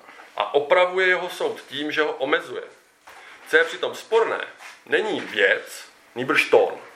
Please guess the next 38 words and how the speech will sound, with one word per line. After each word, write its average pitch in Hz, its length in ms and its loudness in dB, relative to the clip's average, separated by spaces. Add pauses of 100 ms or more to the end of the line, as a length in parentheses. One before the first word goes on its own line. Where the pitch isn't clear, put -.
(300)
Konec 113 220 2
citátu. - 380 -4 (1500)
Polemické 214 480 12
užívání 185 480 6
rozumu 185 460 4
je 131 120 8
v - 60 -4
Kantově 175 400 4
pojetí, 147 400 0
jak 160 180 4
jsme 160 160 0
již 110 120 -2
naznačili, 143 760 4
nerozlučně 165 840 2 (140)
spojeno 147 500 2
s 170 100 -6
užíváním 160 600 2
rozumu 143 340 -2
ve - 120 4
společnosti 147 600 -4
druhých 135 280 -10
lidí. 120 280 -6 (960)
Vedle 139 260 8
logických 156 500 2
zákonů 123 400 4
myšlení 117 400 -2
a - 60 0
poznání 107 540 4
se 170 120 4
proto 170 280 4
řídí 156 220 -2
také 156 280 6
pragmatickými 151 800 4
pravidly 131 360 6
společenského 135 600 4
styku 120 320 0
a 113 40 6
rozhovoru. 110 420 0